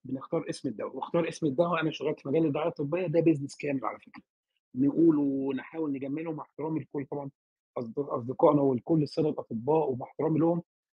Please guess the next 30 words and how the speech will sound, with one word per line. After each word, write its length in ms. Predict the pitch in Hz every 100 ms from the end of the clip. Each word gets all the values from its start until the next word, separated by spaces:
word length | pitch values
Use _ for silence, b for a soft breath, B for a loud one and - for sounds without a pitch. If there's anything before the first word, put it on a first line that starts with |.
| -
وفي 200 | - 165
ناس 200 | 160 -
من 100 | 151
كتير 260 | 147 156
منهم 220 | 151 156 143
محترمين 460 | - - 120 113
بيكتب 380 | 110 165 - 127
ده 80 | 160
علشان 320 | 147 - 165
واثق 320 | 151 175 160 -
في 100 | -
هذه 100 | 165 151
المادة 440 | 143 131 135 165 160
الفعالة 400 | - 123 151 160
مثلًا، 280 | 165 196 196 110
إنه 120 | 107
شايف 180 | 151 143
إن 80 | 135
ال-، 100 | 113 B B B _
الأوريجينال 580 | 120 - 131 160 147 110 117
هو 140 | 151
الأحق 560 | 135 123 - - 139 - _
أو 140 | - 95
هو 100 | 127
اللي 100 | -
جاب 140 | 123 139
نتائج 340 | 131 156 151
معاه، 260 | 127 139 202 _ _ B B B -
وفي 360 | 123 - 170
منهم 380 | 160 175 170 123